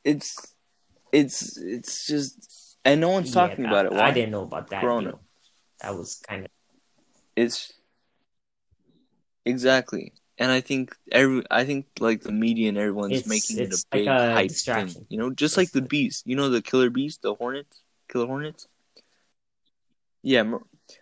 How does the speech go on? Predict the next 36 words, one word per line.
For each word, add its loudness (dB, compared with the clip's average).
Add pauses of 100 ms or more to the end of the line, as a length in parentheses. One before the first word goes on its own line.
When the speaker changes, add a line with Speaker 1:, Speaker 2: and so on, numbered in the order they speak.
(120)
Speaker 1:
we 2
don't 6
have 0
a, 2 (140)
we -2
don't -2
even -4
know 0
if -4 (120)
we -2
have 0
a -4
single -4 (240)
murder 0
hornet -2
in -8
the 0
Speaker 2:
Oh, 4
Speaker 1:
U -2
S. -4
Speaker 2:
murder 0
hornets! -8
Yeah, 0
Speaker 1:
You -4
know 2
Speaker 2:
whatever. 4
Speaker 1:
that? -14 (580)
It 4
was 4
a 4
dead 4 (260)
murder 2
hornet. -8 (3000)
It 2
was 6
a, -2